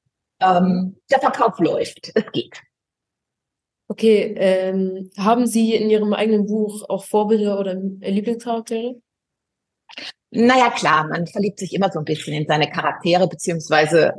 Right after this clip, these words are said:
Speaker 1: macht Charaktere so, dass man sie einfach auch nicht leiden kann. Merle ist jetzt nicht gerade der Sympathieträger. Und, ähm, ich habe schon versucht, meine Haupt-, meinen Protagonisten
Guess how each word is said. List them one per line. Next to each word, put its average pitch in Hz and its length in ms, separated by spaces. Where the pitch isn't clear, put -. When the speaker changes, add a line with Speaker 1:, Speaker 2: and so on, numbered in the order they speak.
Speaker 1:
macht 160 320
Charaktere 156 500
so, 156 120
dass 160 180
man 160 140
sie 151 80
einfach 151 240
auch - 140
nicht - 160
leiden 170 260
kann. 170 240
Merle 151 240
ist 165 140
jetzt 165 180
nicht 170 160
gerade 165 220
der 165 160
Sympathieträger. 180 880
Und, 170 460
ähm, 165 380
ich - 140
habe - 120
schon 190 180
versucht, 185 480
meine 165 200
Haupt-, 160 240
meinen 147 440
Protagonisten 165 840